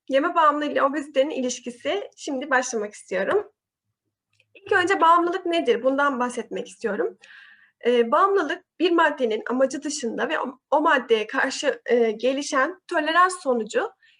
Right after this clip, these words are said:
gittikçe artan miktarlarda alınması, kişinin yaşamında sorunların neden olmasına rağmen kullanımını sürdürülmesi ve madde alımı azaltıldığında ya da bırakıldığında yoksunluk belirtilerinin ortaya çıkması ile giden bir tablodur.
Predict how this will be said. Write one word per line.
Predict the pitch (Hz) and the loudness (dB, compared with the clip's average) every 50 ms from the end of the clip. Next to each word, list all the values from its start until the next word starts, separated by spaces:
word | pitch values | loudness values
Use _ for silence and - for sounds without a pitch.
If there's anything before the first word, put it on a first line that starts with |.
| _ _ - | _ _ -6
gittikçe | - 294 294 - - 359 359 - - 285 - | -6 -6 -6 -6 -8 -8 -8 -6 -4 -2 0
artan | - 254 262 262 262 339 330 320 | 2 2 2 2 0 -2 -2 -2
miktarlarda | 302 285 302 302 285 262 262 262 262 269 269 262 - - | -4 -6 -4 0 2 2 2 2 2 2 0 0 -2 -2
alınması, | - 254 254 269 262 254 247 240 247 - - 208 247 - _ _ _ _ _ | -2 0 0 0 2 2 0 0 -2 -4 -6 -6 -6 -8 _ _ _ _ _
kişinin | - - 277 - 311 311 330 359 339 - | -6 -6 -6 -4 -4 -6 -6 -6 -8 -4
yaşamında | - 262 269 269 - 311 285 285 302 302 339 339 | -2 0 0 0 -2 -4 -6 -4 -4 -6 -6 -6
sorunların | - - 277 269 294 294 285 294 302 320 311 | -4 -2 -2 -2 -2 -2 -2 -2 -2 -2 0
neden | 277 262 277 285 320 | 0 2 2 2 2
olmasına | 330 311 285 262 247 247 247 - 262 294 339 320 | 2 2 2 0 0 -2 -2 -2 0 0 2 2
rağmen | 277 240 233 214 226 277 392 453 - _ _ _ _ _ _ | 2 2 0 2 0 -2 -2 -2 -6 _ _ _ _ _ _
kullanımını | - 302 277 302 302 294 294 262 226 226 | -8 -4 0 0 2 2 2 0 -2 -2
sürdürülmesi | 233 - - 302 302 254 254 302 302 330 349 359 359 359 349 - - 349 392 403 _ _ _ _ - | -4 -10 -10 -10 -8 -6 -6 -6 -4 -4 -4 -4 -6 -6 -8 -8 -8 -8 -10 -10 _ _ _ _ 0
ve | - 269 | 0 2
madde | 269 262 277 277 262 269 415 | 4 4 4 4 4 4 2
alımı | 427 392 330 294 269 | 2 4 4 2 2
azaltıldığında | 262 262 247 277 277 262 262 - 302 247 285 294 320 403 370 302 - | 2 2 2 2 2 2 0 -4 -8 -6 -6 -4 -4 -2 -2 -2 -2
ya | - 269 269 | 0 0 2
da | 254 247 254 | 2 2 2
bırakıldığında | 262 294 302 294 370 339 240 247 247 294 | 2 0 0 -2 -2 -2 2 2 2 0
yoksunluk | 330 311 285 285 - - - 302 302 381 370 - | 0 -2 -2 -2 -4 -4 -8 -6 -6 -6 -6 -6
belirtilerinin | 285 285 269 294 294 - - 262 277 320 | -6 -6 -6 -8 -8 -6 -4 -4 -4 -2
ortaya | 302 247 254 262 254 262 320 311 302 | 0 2 2 2 2 -2 -6 -10 -10
çıkması | - 285 - 254 269 262 - 330 | -12 -10 -6 -6 -6 -6 -6 -4
ile | 269 240 233 | -2 0 0
giden | 233 233 226 302 359 381 339 | 0 0 0 0 2 2 0
bir | 381 370 | -2 -6
tablodur. | - 285 277 262 220 208 - - - - | -4 -2 -2 -2 -2 -4 -8 -8 -10 -20